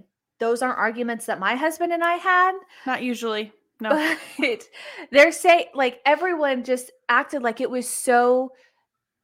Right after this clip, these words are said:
Speaker 1: just, it was the norm for married couples to argue about sex and money. Oh my gosh. My,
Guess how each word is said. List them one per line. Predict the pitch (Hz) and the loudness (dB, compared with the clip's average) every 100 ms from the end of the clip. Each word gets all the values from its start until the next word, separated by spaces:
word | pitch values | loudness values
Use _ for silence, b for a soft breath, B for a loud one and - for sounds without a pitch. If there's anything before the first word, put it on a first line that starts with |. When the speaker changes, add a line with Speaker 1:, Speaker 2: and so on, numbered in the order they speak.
| _ - | _ -14
Speaker 1:
just, | 220 285 - - | -8 -8 -6 -2
it | |
was | 269 262 | -2 -2
the | 254 240 | 0 0
norm | 226 226 269 147 202 - - | 0 -2 -2 -4 -10 -6 2
for | 240 226 214 202 | 4 4 0 -4
married | 214 226 226 | -2 -2 -2
couples | 254 247 226 226 - | -6 -4 -4 -6 -4
to | 226 | -2
argue | 214 214 226 | -2 -2 -4
about | 202 196 | -4 -4
sex | - 214 214 | -6 -8 -8
and | 220 185 | -12 -10
money. | 185 143 - 220 _ _ _ _ _ _ - | -14 -16 -20 -20 _ _ _ _ _ _ -8
Oh | 240 | -8
my | 220 | -8
gosh. | 208 214 196 - - _ _ | -10 -12 -14 -20 -20 _ _
My, | 214 233 220 220 | -6 -4 -2 -4